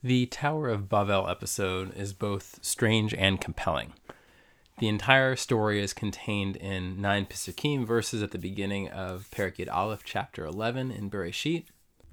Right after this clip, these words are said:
The following analysis and expansion is based closely on the commentary of Rav Shimshon Raphael Hirsch, which you can find in his, uh, comments on the Chumash. His approach to interpreting this episode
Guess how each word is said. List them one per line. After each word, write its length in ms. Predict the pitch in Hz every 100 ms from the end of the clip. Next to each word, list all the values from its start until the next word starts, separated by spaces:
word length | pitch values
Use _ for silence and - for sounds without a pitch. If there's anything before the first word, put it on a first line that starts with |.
| - - - - -
The 200 | 127 123
following 440 | 120 - 135 135 127
analysis 800 | 110 104 110 107 - 104 101 -
and 120 | 117 98
expansion 840 | - - - 131 135 - 104 104
is 220 | - 101
based 280 | 101 107 -
closely 560 | - - 147 143 - 156
on 120 | 123
the 80 | 110
commentary 880 | - 110 104 104 - 90 78 85 - _ - _
of 340 | 110 107 101 _ _
Rav 480 | 104 101 101 95 98
Shimshon 480 | - 127 120 - 107
Raphael 460 | 104 98 101 87
Hirsch, 640 | - - 127 123 - - - _ _ _ _ _ _ _
which 160 | - 107
you 40 |
can 140 | 107 101
find 240 | - 104
in 60 | 98
his, 400 | 90 95 95 -
uh, 220 | 82 85 - _ -
comments 340 | 104 98 90
on 80 | 92
the 60 |
Chumash. 640 | 82 95 78 64 - - - _ _ _ _ _ _
His 240 | - 135
approach 480 | 135 - 127 123 -
to 100 | 110
interpreting 600 | 104 - 139 - 120 101
this 100 | 98
episode 680 | 107 - 95 - 92 92